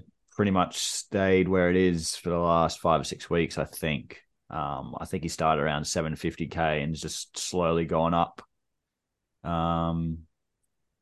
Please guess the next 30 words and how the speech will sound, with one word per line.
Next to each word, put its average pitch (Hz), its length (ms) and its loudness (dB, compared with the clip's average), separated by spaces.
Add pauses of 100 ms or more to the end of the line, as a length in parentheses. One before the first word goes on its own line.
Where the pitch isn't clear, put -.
(340)
yeah, 85 320 2
so, 104 400 6 (960)
I 143 80 6
mean, 147 140 8
he's 139 180 6
a 123 40 0
decent 151 340 8
option, 127 360 6
I 107 180 8
guess, 107 840 4 (400)
for 101 400 6
overall. 101 880 6
For 160 640 10
head-to-head, 104 960 4 (800)
I 117 500 8
think 98 140 0
there's 95 160 4
probably 92 220 6
other 90 220 6
guys 90 360 6
out 82 180 4
there 82 140 4
you 80 80 2
could 76 120 -6
probably 82 220 2
look 80 220 0
at 80 160 0
instead 85 320 -4
of 80 80 -6
him. 90 380 -2